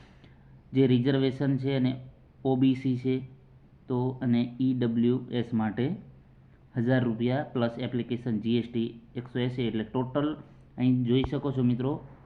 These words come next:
અગિયારસો એંસી રૂપિયા ફી છે એપ્લિકેશન માટેની, ફોર્મ ભરવાની ફી. એના પછી એસ સી, એસ ટી, ઈ એસ એમ, પી ડબલ્યુ ડી બી ડિપાર્ટમેન્ટલ કેન્ડિડેટ માટે એક્ઝામ ફી, અ, સોરી મિત્રો, ફોર્મની ફી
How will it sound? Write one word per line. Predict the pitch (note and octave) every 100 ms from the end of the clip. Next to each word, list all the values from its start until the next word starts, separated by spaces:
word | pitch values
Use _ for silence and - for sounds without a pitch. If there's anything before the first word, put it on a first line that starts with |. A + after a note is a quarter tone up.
| -
અગિયારસો | A#2 A#2 C#3+ C3+ C#3
એંસી | C3 B2+ C3
રૂપિયા | A#2 A#2+ A#2
ફી | A#2 A2
છે | B2 E3 G#3 - - -
એપ્લિકેશન | A2+ A2+ G#2+ G#2+ A2
માટેની, | G#2 G#2 A2+ D3+
ફોર્મ | C3 A2+
ભરવાની | G#2 G#2 G#2+ G#2+
ફી. | A2 A2 A2+ - - - - - - - - -
એના | C#3+
પછી | D#3 D3 E3
એસ | - D3+ D#3
સી, | F3 E3
એસ | C#3 -
ટી, | D#3+ D3+
ઈ | D3+ D#3 C#3+
એસ | D3 C#3
એમ, | D3 C#3+ D3 - -
પી | C3+ C3+
ડબલ્યુ | C#3 C#3 C3+
ડી | C3+
બી | C3+ C#3 -
ડિપાર્ટમેન્ટલ | B2+ C#3 B2+ C3 B2+ B2+ B2
કેન્ડિડેટ | B2 A#2+ A#2+ A#2
માટે | A2+ A2+ A2 C#3+ G#3+ - - - - - -
એક્ઝામ | A2 A2 A#2+ G#2+
ફી, | A#2 F#3+ D4 - - -
અ, | C#3
સોરી | A2+ C3 A#2
મિત્રો, | A2 A2 A#2 A2+ - - - - - - - - - -
ફોર્મની | B2 B2 A#2+
ફી | A2 B2 C3